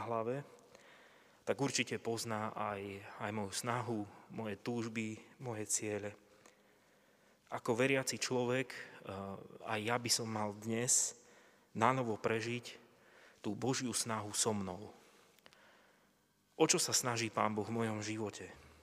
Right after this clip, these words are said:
O čo sa Pán Boh snaží pri mne? Akú snahu, aký cieľ a zámer má so mnou Pán Boh v mojom živote?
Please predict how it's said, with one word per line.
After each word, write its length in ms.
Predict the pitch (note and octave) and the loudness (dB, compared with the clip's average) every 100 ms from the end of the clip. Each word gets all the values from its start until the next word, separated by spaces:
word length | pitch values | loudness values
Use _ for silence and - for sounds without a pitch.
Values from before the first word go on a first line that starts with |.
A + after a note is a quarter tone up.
| - - | -20 0
O 80 | B2 | 2
čo 80 | B2+ | 4
sa 160 | - A2 | 2 2
Pán 240 | A#2+ A#2 | 2 2
Boh 80 | A2+ | 0
snaží 400 | - A2+ A2 G#2+ | -2 -2 -4 -2
pri 240 | - C3 | -2 -2
mne? 200 | G#2+ F#2 - - - _ - - - - - - - - - - | -4 -8 -12 -20 -20 _ -20 -20 -20 -20 -20 -20 -20 -20 -8 2
Akú 320 | C#3+ - D#3+ C#3+ | 2 2 2 2
snahu, 680 | - A#2+ G#2+ G2+ C#3 E3 E3+ - - | 2 0 -2 -2 0 0 0 -6 -8
aký 280 | A#2 - A2 | -6 -4 -2
cieľ 480 | - A2+ A2 A2 G#2 F#2+ - - | -2 0 0 -2 -4 -12 -20 -12
a 80 | G#2 | -4
zámer 400 | A2 G#2 G#2 G2+ | -2 0 -2 -4
má 160 | G2 F2+ | -4 0
so 240 | - A2+ | 0 0
mnou 200 | G2+ F#2+ | -4 -6
Pán 160 | G#2 G2+ | -6 -6
Boh 120 | G2+ | -4
v 160 | G2 G2+ | -6 -6
mojom 160 | G#2 G2+ | -6 -6
živote? 440 | G#2 G2 - F#2+ | -6 -8 -8 -14